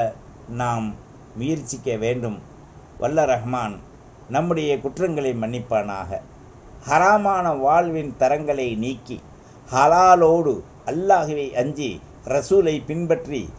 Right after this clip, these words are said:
இஸ்லாம் காட்டி தந்த நெறிமுறையில் வாழ வல்ல ரஹ்மான் நமக்கு அருள்வாளிக்கட்டும். யா அல்லாஹ், எங்களுடைய அகப்புற பாவங்களை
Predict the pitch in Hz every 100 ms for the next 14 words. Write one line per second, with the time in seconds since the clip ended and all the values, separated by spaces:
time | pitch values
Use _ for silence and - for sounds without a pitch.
0 | - - - - 196 208 208 208 190 156
1 | 170 170 175 160 156 151 135 135 165 156
2 | 147 143 127 120 120 131 131 120 113 -
3 | 117 139 143 131 113 127 131 120 117 110
4 | 107 113 123 110 107 101 104 87 110 104
5 | 98 - - - - - - - - 120
6 | 120 113 110 101 - 123 147 147 135 127
7 | 104 127 165 160 - 147 143 - 131 139
8 | 135 127 120